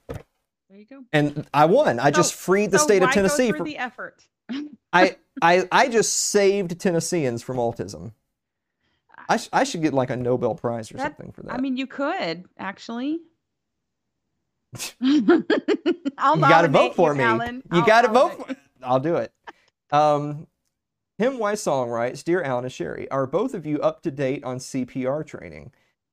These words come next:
Speaker 2: I mean, I'm more of the opinion that if you, if you can't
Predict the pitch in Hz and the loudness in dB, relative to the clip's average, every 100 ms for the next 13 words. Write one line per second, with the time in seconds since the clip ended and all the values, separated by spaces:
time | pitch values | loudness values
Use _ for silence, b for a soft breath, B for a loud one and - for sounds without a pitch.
0 | _ _ _ _ _ _ 226 226 220 240 | _ _ _ _ _ _ 2 2 2 0
1 | 311 269 220 190 156 151 135 160 156 165 | 2 2 4 2 2 0 0 -4 -2 -4
2 | 170 143 127 139 131 - 131 131 131 127 | -2 -2 -2 0 -4 -4 -4 -2 0 -2
3 | 120 b b _ 139 139 147 143 202 196 | -6 b b _ -8 -4 -8 -6 -6 -6